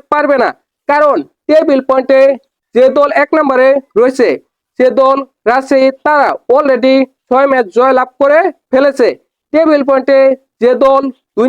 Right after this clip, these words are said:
নম্বরে রয়েছে, চট্টগ্রাম, তারা পাঁচ ম্যাচ already জয় লাভ করে ফেলেছে, তাদের এনআরআর পয়েন্ট অনেক বেশি। এই কারণে রংপুর যদি এক ম্যাচ জয় লাভ করে, রংপুর টেবিল পয়েন্টের এক বা দুই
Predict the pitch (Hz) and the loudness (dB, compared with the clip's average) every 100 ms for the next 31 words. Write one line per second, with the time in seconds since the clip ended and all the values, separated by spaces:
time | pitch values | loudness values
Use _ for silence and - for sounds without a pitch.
0 | 302 269 254 269 285 - _ 175 240 269 | 0 0 0 2 0 -4 _ -2 0 2
1 | 240 147 - _ _ _ _ _ _ _ | 0 -2 -6 _ _ _ _ _ _ _
2 | _ _ _ 302 302 311 285 214 - _ | _ _ _ -4 -2 -2 -2 -2 -8 _
3 | - 277 277 262 262 - - 285 302 302 | -6 -2 0 -2 -4 -10 -6 -4 -4 -2
4 | 254 247 - - - 294 269 233 262 269 | 0 0 -4 -6 -2 0 -2 0 0 0
5 | 262 - 220 262 262 247 _ 285 294 285 | -4 -4 0 2 0 -2 _ -2 0 0
6 | 247 240 269 269 269 - 254 269 202 - | -2 0 0 0 -2 -4 -2 0 -2 -4
7 | - 226 247 269 269 233 277 285 277 262 | -2 0 0 -2 -4 -4 -2 0 -2 -2
8 | 254 269 269 254 262 269 214 - 262 262 | 0 -2 -2 -2 0 -2 -2 -4 -2 0
9 | 170 - - 247 277 302 302 285 190 - | -2 -4 0 0 2 0 0 0 -2 -6
10 | _ _ - 220 262 277 330 247 233 262 | _ _ -2 0 0 0 -2 -2 0 0
11 | 254 285 311 262 240 240 254 262 240 - | 0 -2 -2 -2 -2 -2 0 0 -2 0
12 | 262 254 196 208 247 285 226 - - 294 | 2 2 2 0 0 -2 -2 -2 -2 0
13 | 254 247 - 254 254 247 254 285 254 247 | 0 -2 -2 -2 0 0 0 -2 -2 -2
14 | 247 - 214 | -4 -2 -2